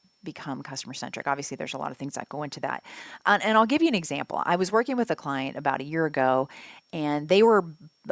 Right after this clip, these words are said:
constantly butting heads with their customers, right? They didn't trust them. They, they kept saying that customers were calling them because they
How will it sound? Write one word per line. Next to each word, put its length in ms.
constantly 540
butting 320
heads 360
with 120
their 100
customers, 540
right? 180
They 80
didn't 240
trust 480
them. 380
They, 240
they 240
kept 420
saying 400
that 200
customers 400
were 80
calling 400
them 180
because 280
they 120